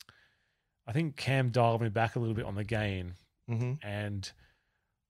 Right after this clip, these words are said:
Speaker 1: I like a bit more saturated. So, like, 'cause some of the riffs, like, they felt a bit dry, and I had to pick it a hell of a lot harder.
Speaker 2: Yeah, okay.
Speaker 1: I was like, "Man, I'm really working hard." Like, 'cause they're fast riffs, I was like,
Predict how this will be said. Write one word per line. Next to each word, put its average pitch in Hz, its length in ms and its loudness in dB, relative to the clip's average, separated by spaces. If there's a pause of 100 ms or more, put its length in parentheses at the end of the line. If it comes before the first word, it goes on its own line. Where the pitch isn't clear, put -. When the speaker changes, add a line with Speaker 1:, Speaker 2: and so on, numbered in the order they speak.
Speaker 1:
I 113 120 2
like 135 220 4
a 107 60 0
bit 120 160 -2
more 110 120 0
saturated. 120 580 0
So, 113 240 0
like, 110 140 0
'cause 123 200 0
some 143 200 0
of - 20 2 (100)
the 110 40 2
riffs, - 360 0
like, 110 160 0
they 117 240 0
felt 123 160 4
a 110 40 2
bit 110 140 0
dry, 120 380 4
and 123 240 0
I 113 100 2
had 110 100 2
to 107 60 -4
pick 123 200 0
it 123 60 4
a 113 60 4
hell 110 160 4
of 107 60 4
a 110 40 2
lot 117 160 -2
harder. 147 320 0 (260)
Speaker 2:
Yeah, 107 260 -2
okay. 104 200 -6
Speaker 1:
I 117 40 -4
was 113 120 4
like, 110 120 4
"Man, 120 140 6
I'm 113 100 4
really 131 200 8
working 110 320 4
hard." 120 220 4
Like, 117 160 4
'cause 185 120 0
they're 120 100 2
fast 117 400 -2
riffs, 123 300 -4
I 117 40 -2
was 104 100 -4
like, 98 140 -2